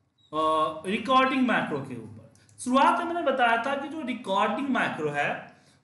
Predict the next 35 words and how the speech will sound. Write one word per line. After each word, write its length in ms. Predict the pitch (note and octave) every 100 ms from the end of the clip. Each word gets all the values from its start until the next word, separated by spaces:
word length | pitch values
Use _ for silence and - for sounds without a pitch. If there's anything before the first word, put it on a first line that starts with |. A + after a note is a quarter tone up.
| -
वो 80 | A#3
भी 120 | D4+
एक 280 | A#3+ B3 B3
तरह 240 | A#3 A#3
का 120 | C#4 A#3
macro 420 | F3+ - D3 B2+
है। 140 | -
जैसे 200 | F#3+ C#4
कि 140 | B3+ A3+
मान 320 | G3+ B3 C4+
लीजिए 320 | F#3 D3 F3+
कि 160 | - B3
हमें 580 | G#3 G3 A3 C4 - -
cursor 520 | - G3 G3 B3+ B3+
यहाँ 280 | A3+ G3+ G#3
पे 220 | A#3+ A3
रखना 260 | - D3
है, 220 | A#2 - - _ _ _ _ _ _ _ _ _ _ _ _ _ _
ठीक 160 | B3
है, 260 | E4 D#4+ - _ _ _ _
तो 140 | B3+ C#4+
हमने 440 | A3 G#3+ A#3+ C#4+
क्या 180 | C#4 A#3+
किया, 300 | A3+ A3 A#3+
यानी 300 | A#3 A#3 A#3
कुछ 180 | B3 G#3
लिखना 340 | G3+ G#3 G#3
है, 260 | D3 C#3+ -
तो 60 |
हमने 320 | F#3+ G3 G#3+ C4
क्या 240 | B3+ G3
किया 360 | - G3 G3+ A#3+
कि 280 | - A3 G#3
एक, 340 | F#3+ A3 - G3+ G3+ G3 - _ D#3
अ, 380 | C#3+ C#3 -